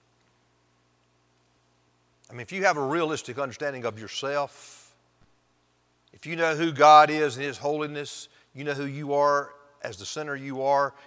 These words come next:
you know God puts up with you. I'm thankful. I'm thankful that He does, that He's patient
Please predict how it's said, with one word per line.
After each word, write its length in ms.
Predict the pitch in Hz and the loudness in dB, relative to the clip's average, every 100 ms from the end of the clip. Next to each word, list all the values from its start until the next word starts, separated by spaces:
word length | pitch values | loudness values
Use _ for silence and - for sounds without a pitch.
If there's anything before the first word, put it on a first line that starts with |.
| - | -16
you 240 | 185 220 | -12 -10
know 560 | 208 226 247 214 123 92 87 _ _ _ _ _ _ _ 113 | -8 -6 -2 -2 -4 -10 -18 _ _ _ _ _ _ _ -2
God 560 | 147 196 208 202 170 160 - - | 4 6 6 4 -2 -12 -20 -8
puts 420 | 196 196 - - | -6 -6 -8 -10
up 320 | 170 165 - - | -6 -8 -8 -16
with 600 | 143 156 104 95 - _ _ _ | -8 -6 -6 -10 -18 _ _ _
you. 420 | 123 123 104 90 101 _ _ _ _ _ _ _ _ _ | -18 -14 -14 -16 -20 _ _ _ _ _ _ _ _ _
I'm 220 | 147 156 | -2 -2
thankful. 600 | 139 - 185 156 - - - _ _ _ _ _ _ _ _ _ _ _ _ _ _ _ _ _ _ - | -2 -2 -2 -4 -14 -20 -20 _ _ _ _ _ _ _ _ _ _ _ _ _ _ _ _ _ _ -12
I'm 240 | 127 127 | -12 -12
thankful 580 | - 147 139 _ 98 90 | -10 -10 -10 _ -20 -16
that 160 | 101 101 | -12 -12
He 120 | 101 | -12
does, 800 | 98 120 98 85 80 - - _ _ _ _ _ _ 107 | -12 -12 -12 -18 -20 -20 -20 _ _ _ _ _ _ -16
that 140 | 107 | -14
He's 200 | 107 - - | -14 -18 -18
patient 580 | - 127 - - _ _ | -18 -16 -16 -20 _ _